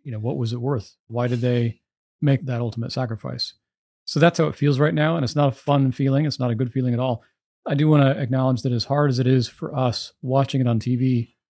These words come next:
it's infinitely worse for the people who were living through it on the ground. And so I don't wanna make light of what they're experiencing, despite how hard it is for us back here.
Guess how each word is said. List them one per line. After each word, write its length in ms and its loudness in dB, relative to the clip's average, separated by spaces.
it's 160 0
infinitely 420 4
worse 240 -2
for 120 -8
the 100 -4
people 280 -2
who 80 0
were 120 -2
living 260 0
through 200 -4
it 120 -6
on 120 -6
the 80 -6
ground. 320 -8
And 160 -8
so 160 -6
I 60 -4
don't 120 -2
wanna 140 -4
make 240 -4
light 240 -4
of 220 -8
what 280 -8
they're 220 0
experiencing, 680 -6
despite 320 -8
how 180 -4
hard 260 -4
it 60 -2
is 100 -6
for 160 -12
us 180 -8
back 240 -10
here. 140 -12